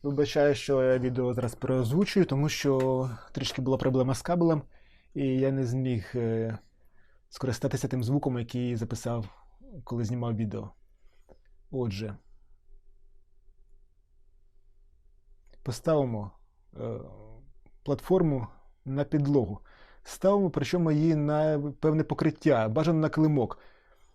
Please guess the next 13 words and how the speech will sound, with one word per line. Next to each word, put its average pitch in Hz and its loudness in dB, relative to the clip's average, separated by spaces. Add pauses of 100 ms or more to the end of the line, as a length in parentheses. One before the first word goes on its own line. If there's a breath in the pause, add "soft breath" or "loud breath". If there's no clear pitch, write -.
(300 soft breath)
Бо 139 2
якщо 160 0
ми 156 2
поставимо 147 2
її 139 4
прямо 143 2
на 139 0
плитку, 165 0
на 123 -4
кафельну, 110 0 (880)
то 156 4
вона 170 4
буде, 151 4